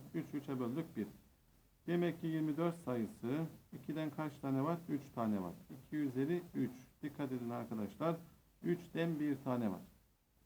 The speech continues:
Pozitif bölen sayısını sorarsa şöyle kısaltılmış halini yazalım. Pozitif bölen sayısı eşittir. Asal çarpanların yani şu alttaki sayıların üstlerini birer artırıp çarpıyoruz.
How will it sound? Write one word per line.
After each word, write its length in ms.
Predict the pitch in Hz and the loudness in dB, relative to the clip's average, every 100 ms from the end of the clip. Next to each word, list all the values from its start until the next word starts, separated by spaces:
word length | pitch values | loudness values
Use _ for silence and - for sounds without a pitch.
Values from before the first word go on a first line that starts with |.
| _ _ _ _ _ - | _ _ _ _ _ 2
Pozitif 640 | 165 165 139 175 180 180 | 4 4 2 4 4 2
bölen 240 | 160 160 160 | 0 2 2
sayısını 500 | 160 151 135 160 170 | 0 -2 0 0 -2
sorarsa 640 | 165 143 139 127 123 107 - | 0 2 2 0 -2 -4 -2
şöyle 220 | 147 139 | -2 -2
kısaltılmış 480 | 135 147 143 143 135 | -4 -2 0 0 0
halini 200 | 135 127 | 0 0
yazalım. 340 | 113 117 147 147 | 0 0 -2 -2
Pozitif 540 | 143 139 127 - 143 156 - | -2 0 0 0 -2 -2 -4
bölen 340 | 131 123 135 147 135 | -2 0 0 0 -2
sayısı 400 | 127 123 110 - 101 | -2 -2 -2 -4 -4
eşittir. 600 | 156 151 165 - 143 160 160 - - _ _ _ _ _ _ _ - - | -2 -2 -4 0 2 2 0 -10 -20 _ _ _ _ _ _ _ -4 4
Asal 400 | 165 165 175 180 - | 4 6 4 2 0
çarpanların 580 | 151 139 147 143 139 127 | 0 2 2 4 4 4
yani 160 | 131 | 2
şu 160 | - 160 | 0 2
alttaki 320 | 156 - 147 | 2 0 -6
sayıların 360 | - 147 147 165 | -2 -2 0 0
üstlerini 640 | 175 151 - 147 139 123 | -2 -2 0 2 4 2
birer 200 | 160 151 | 2 2
artırıp 440 | 156 131 151 170 | 2 2 -2 -4
çarpıyoruz. 500 | - 143 113 107 95 | 2 2 2 -2 -6